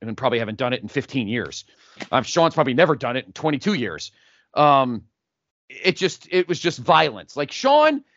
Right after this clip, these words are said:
the reason I love watching Sean in title matches at this time was, to him, the title was secondary.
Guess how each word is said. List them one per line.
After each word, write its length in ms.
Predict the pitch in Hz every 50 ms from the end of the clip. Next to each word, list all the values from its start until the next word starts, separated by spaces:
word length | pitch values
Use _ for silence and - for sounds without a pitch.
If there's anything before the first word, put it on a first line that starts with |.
| _ _ _ _ _ _ _ _ -
the 100 | - 196
reason 360 | 185 262 311 320 285 302 262
I 100 | 220 190
love 240 | 170 165 170 160 143
watching 280 | 151 151 - - 131
Sean 280 | - - - 156 151 139
in 80 | 131
title 260 | 107 - 143 135 135 131
matches 380 | 139 135 131 127 - 113 113
at 80 | 127 -
this 140 | 123 117 -
time 240 | - 143 135 127
was, 160 | 123 123 117 -
to 80 | 196
him, 140 | 196 277 294
the 60 | 269
title 360 | 180 - 165 160 156 143 135
was 100 | 127 123
secondary. 500 | - - 117 - 95 85 87 80 71 67